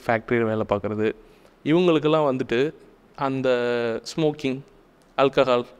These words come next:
புகையிலை பழக்கம், சிகரெட் பிடிக்கிறது, இவங்களுக்கெல்லாம் வந்து லங் கேன்சருக்கான ரிஸ்க் அதிகம், இது நமக்கு தெரியும். ஓகே, இந்த மாரி இருக்கிறவங்க வந்துட்டு ஃப்ரீக்வெண்ட்டாக ஒரு எக்ஸ்ரேவோ இல்ல லோ டோஸ் சி டி ஸ்கேன் எடுத்து பார்க்குறது நல்லது.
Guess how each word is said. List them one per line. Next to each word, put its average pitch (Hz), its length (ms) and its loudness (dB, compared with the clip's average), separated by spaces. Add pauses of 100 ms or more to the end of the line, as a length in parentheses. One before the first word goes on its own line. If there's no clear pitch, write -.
(300)
புகையிலை 135 320 4
பழக்கம், 123 380 0
சிகரெட் 127 380 -4
பிடிக்கிறது, 120 400 -2
இவங்களுக்கெல்லாம் 160 640 0
வந்து 160 80 -2
லங் 147 300 -2
கேன்சருக்கான 143 680 -2 (500)
ரிஸ்க் 151 260 0
அதிகம், 117 300 4
இது 123 160 2
நமக்கு 113 240 0
தெரியும். 107 340 0 (400)
ஓகே, 110 320 -2 (540)
இந்த 185 240 2
மாரி 180 320 2
இருக்கிறவங்க 151 500 2
வந்துட்டு 107 460 0 (240)
ஃப்ரீக்வெண்ட்டாக 165 600 2 (520)
ஒரு 135 240 2
எக்ஸ்ரேவோ 123 500 2 (220)
இல்ல 135 200 -2
லோ 139 280 2 (120)
டோஸ் 135 340 2 (100)
சி 151 220 -2
டி 139 140 -4 (120)
ஸ்கேன் 120 180 0
எடுத்து 120 300 -2
பார்க்குறது 113 480 -2
நல்லது. 113 360 0